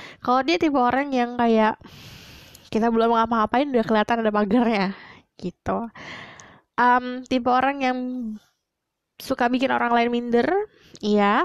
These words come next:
namun dia bukan orang yang sombong ya. Lebih seperti orang yang tegas. <laughs> Em, dia bukan tipe orang juga yang suka basa-basi.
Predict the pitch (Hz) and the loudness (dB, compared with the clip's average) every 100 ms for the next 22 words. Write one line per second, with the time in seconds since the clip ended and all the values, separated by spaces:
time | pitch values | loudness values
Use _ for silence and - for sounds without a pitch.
0 | 359 262 302 392 403 359 262 233 214 220 | 0 -2 -2 0 0 2 0 0 0 0
1 | 240 247 240 196 196 208 _ _ _ - | -2 -2 -2 -4 -8 -10 _ _ _ -20
2 | - _ _ - 240 254 - - - 254 | -20 _ _ 0 2 2 0 -6 -4 -4
3 | - 269 240 240 240 220 226 233 - 185 | -4 -4 0 0 2 0 0 -4 -2 -2
4 | - - - 220 - - - - - - | -2 -10 -4 -4 -4 -18 -18 -16 -16 -18
5 | - _ - 202 220 220 220 220 233 - | -20 _ 0 2 4 4 0 -6 -14 -20
6 | - - - - 226 311 339 262 254 240 | -20 -20 -18 -4 2 2 2 0 0 -2
7 | 240 247 240 247 254 247 240 247 240 226 | -2 0 2 0 -2 -2 2 6 6 4
8 | 226 247 240 - - - - 262 233 233 | 0 -10 -14 -20 -20 -18 -6 0 2 2
9 | 247 220 247 | 2 2 2